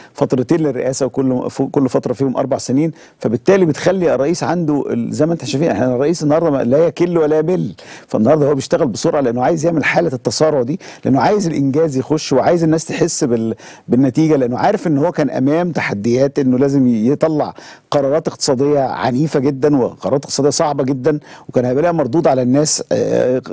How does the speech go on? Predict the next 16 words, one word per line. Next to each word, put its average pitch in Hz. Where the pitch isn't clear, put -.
قوي 156
جدًا، 139
واللي 117
احنا 143
شفناه 139
من -
الأسعار 147
اللي 147
زادت 139
والكلام، 143
لكن 135
في 120
المقابل 175
إن 143
هو 160
بيعمل 151